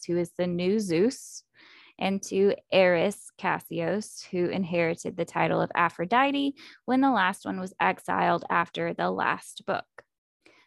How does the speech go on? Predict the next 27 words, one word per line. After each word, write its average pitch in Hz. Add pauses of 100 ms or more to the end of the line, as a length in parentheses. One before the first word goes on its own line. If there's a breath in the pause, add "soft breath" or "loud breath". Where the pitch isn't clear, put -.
Helen 202
has 196
lived 175
her 269
life 202
trying 175
to 175
fill 175
the 175
role 165
of 170
Zeus's -
daughter, 185
now 165
Zeus's -
sister, 262 (300 loud breath)
and 190
she 202
is 190
desperate 170
to 180
live 170
life 160
on 175
her 165
own 175
terms 151